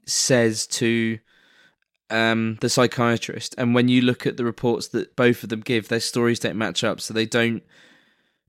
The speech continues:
at no point do they agree with what they said to each other or,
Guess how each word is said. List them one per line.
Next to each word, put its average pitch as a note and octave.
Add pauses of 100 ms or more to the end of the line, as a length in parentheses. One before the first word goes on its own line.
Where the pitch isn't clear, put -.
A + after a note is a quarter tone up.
at A#2+
no B2+
point B2
do A2
they A#2
agree A#2
with G#2+
what A2
they A2+
said A2
to -
each -
other G#2
or, G#2+